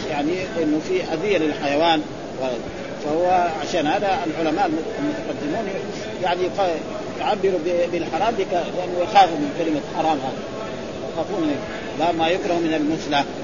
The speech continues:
يعني المثلى بأي، بح-، بأي حيوان، ها، فلا يجوز أن يمثل بحيوان، أن يقطع بعض أعضائه وهو حي. والمسبور، المسبور معناه أن يضع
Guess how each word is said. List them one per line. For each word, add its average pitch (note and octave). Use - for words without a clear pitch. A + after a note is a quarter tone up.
يعني C#3+
المثلى F3
بأي، D#3+
بح-، F3+
بأي F#3+
حيوان، D3
ها، E3
فلا F3
يجوز D#3+
أن C#3+
يمثل D3
بحيوان، C#3+
أن C#3+
يقطع E3+
بعض D#3
أعضائه F#3
وهو E3
حي. C#3
والمسبور، E3+
المسبور D#3+
معناه D#3+
أن E3
يضع F3